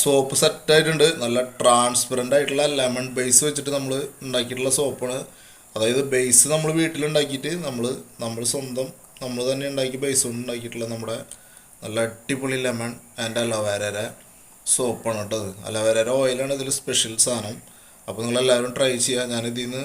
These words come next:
എടുക്കാൻ പോകണം, മുകളിൽ നിന്ന് കാണിച്ചു തരാം. കാണാം, ഗ്ലാസ്, ഗ്ലാസ് പോലെ ഇരിക്കുന്നു. നോക്കിയേ, അടിയിൽ എൻ്റെ വിരലിൻ്റെ ഇത് കാണുന്നില്ലേ, അത്രയും ട്രാൻസ്പെറൻസി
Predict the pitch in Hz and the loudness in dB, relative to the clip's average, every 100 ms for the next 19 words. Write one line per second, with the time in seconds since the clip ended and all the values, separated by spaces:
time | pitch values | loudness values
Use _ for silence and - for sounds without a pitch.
0 | 139 - 131 120 120 123 120 120 113 104 | -10 -8 -4 -4 -2 -4 -4 -2 -2 -4
1 | 110 113 98 104 107 120 - - - - | -8 -8 -6 -6 -8 -12 -20 -20 -20 -20
2 | - - - - - - - - - - | -20 -20 -20 -20 -20 -20 -20 -20 -20 -20
3 | - - - - - - - - 113 117 | -20 -20 -20 -20 -20 -20 -20 -10 -4 -2
4 | 117 123 123 - - - - 113 113 110 | -2 -4 -8 -20 -20 -20 -4 2 4 4
5 | 127 139 131 123 131 131 127 117 107 - | 2 2 4 4 2 0 -2 -4 -10 -16
6 | - - - - - - - - - - | -20 -20 -20 -20 -20 -20 -20 -20 -20 -20
7 | - - - 190 - - - - - - | -20 -20 -20 -20 -20 -20 -20 -20 -20 -20
8 | - 113 110 117 - - - - - 110 | -12 -10 -8 -10 -12 -20 -20 -20 -8 -2
9 | 117 113 123 131 135 139 127 135 131 123 | 0 0 0 -2 -2 -4 -2 -2 0 -4
10 | 120 127 131 127 120 101 98 - - - | -4 -4 -4 -6 -8 -8 -12 -16 -20 -20
11 | - - - - - 110 - 117 120 147 | -20 -20 -20 -20 -14 -12 -6 -4 0 2
12 | 143 - 123 120 | 4 2 2 -2